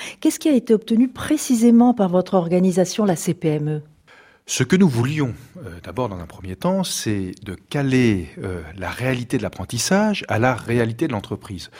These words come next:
Speaker 2: Faire en sorte qu'un apprenti fasse les mêmes horaires de travail que son tuteur,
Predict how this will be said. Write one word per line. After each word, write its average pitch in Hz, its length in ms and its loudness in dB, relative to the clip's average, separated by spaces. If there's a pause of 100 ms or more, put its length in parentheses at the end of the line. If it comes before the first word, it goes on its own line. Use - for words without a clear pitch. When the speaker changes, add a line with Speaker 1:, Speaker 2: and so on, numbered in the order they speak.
(300)
Speaker 2:
Faire 214 320 4
en 156 80 4
sorte - 480 0
qu'un 107 160 0
apprenti 156 420 0
fasse - 300 -6
les 107 80 -4
mêmes 165 300 4
horaires 156 260 6
de 113 60 2
travail 131 360 2
que - 80 -4
son - 160 -6
tuteur, 190 560 0